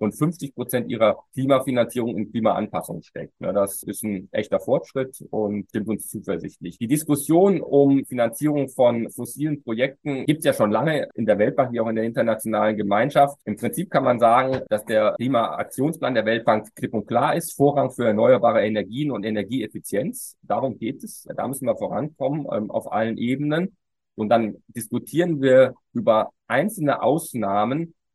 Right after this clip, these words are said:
wo Länder, meistens sind es wirklich ärmste Länder,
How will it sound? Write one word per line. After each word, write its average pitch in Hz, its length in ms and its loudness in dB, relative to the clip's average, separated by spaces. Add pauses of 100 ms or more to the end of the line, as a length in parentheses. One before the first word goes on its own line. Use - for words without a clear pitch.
(140)
wo 113 160 -2
Länder, 147 580 4 (520)
meistens 110 440 -4
sind 120 140 -4
es 98 100 -14
wirklich 107 300 -12
ärmste 127 400 0
Länder, 104 480 0